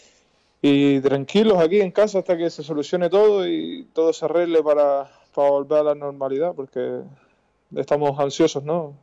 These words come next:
Estamos en buena dinámica el equipo en sí y yo creo que tendríamos que haber seguido así.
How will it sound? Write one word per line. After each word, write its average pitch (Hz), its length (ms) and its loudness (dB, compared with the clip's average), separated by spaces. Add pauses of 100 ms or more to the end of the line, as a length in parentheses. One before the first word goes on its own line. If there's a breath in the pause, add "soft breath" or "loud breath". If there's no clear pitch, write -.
Estamos 135 500 -2
en 135 300 -8
buena 135 220 2
dinámica 131 600 2
el 127 140 0
equipo 131 360 0
en 127 100 -4
sí 135 160 -6
y 131 840 -4 (420)
yo 127 180 -2
creo 123 220 0
que 123 320 -2 (1120 soft breath)
tendríamos 131 420 0
que 139 60 2
haber 127 160 4
seguido 131 240 2
así. 151 180 -6